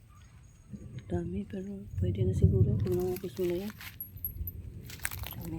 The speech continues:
pasalamat na lang sa mga kaloob-looban yan. Dami dyan, oh.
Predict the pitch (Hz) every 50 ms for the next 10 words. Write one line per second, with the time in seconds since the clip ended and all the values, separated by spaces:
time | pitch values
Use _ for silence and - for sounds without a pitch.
0 | 156 160 - - - - 160 156 160 156 151 147 151 151 143 - - - 160 -
1 | - - 170 156 - - - - - - - - - - - - - - - -
2 | - - - - - - - - - - - - - - - - - - - -
3 | - - - - - - - - - - - - - - - 175 170 165 165 -
4 | - 170 160 170 170 165 - 180 180 202 208 - - - - - - - - -
5 | - - - - - - - - - - - - - - - - - - - -
6 | - - - - - - - - - - - - - - - - - - - -
7 | - - - - - - - - - - - - - - - - - - - -
8 | - 202 160 165 151 151 156 156 156 - 175 170 175 175 208 220